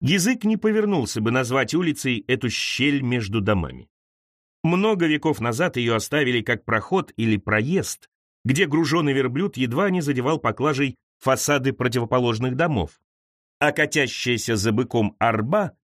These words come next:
заставляла встречных нырять в первую попавшуюся лавку, чтобы уберечься от колёс и копыт. От дома к дому – были натянуты длинные выгоревшие тенты,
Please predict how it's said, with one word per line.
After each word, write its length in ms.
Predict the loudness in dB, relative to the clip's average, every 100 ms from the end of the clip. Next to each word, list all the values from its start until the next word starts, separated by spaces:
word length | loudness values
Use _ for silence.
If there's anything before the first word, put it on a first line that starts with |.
| _ _ _ _ -2
заставляла 720 | 0 0 0 0 2 2 0
встречных 720 | -4 -2 0 0 -4 -4 0
нырять 380 | 0 2 0 -6
в 80 |
первую 360 | -2 0 2 0
попавшуюся 760 | -2 -2 -2 -2 -2 -2 0 2
лавку, 500 | 2 -2 -4 -4 _ _ _ _
чтобы 280 | 0 2 2
уберечься 720 | 2 2 0 -2 -2 -2 -4 _ _ _
от 220 | -2 -2 0
колёс 400 | 0 2 -2 -6
и 40 |
копыт. 360 | -6 -8 -12 -18 _ _ _ _ _ _ _
От 220 | 0 2
дома 280 | 2 2 2
к 100 | 0
дому – 460 | 0 2 0 -2 _ _ _ _ -6
были 380 | 0 2 2 2
натянуты 720 | 0 0 0 0 -2 -2 -4
длинные 800 | -4 0 0 0 0 0 0 0
выгоревшие 640 | -2 -2 -4 -4 -4 -4 -4
тенты, 640 | -2 0 0 -2 -2 -4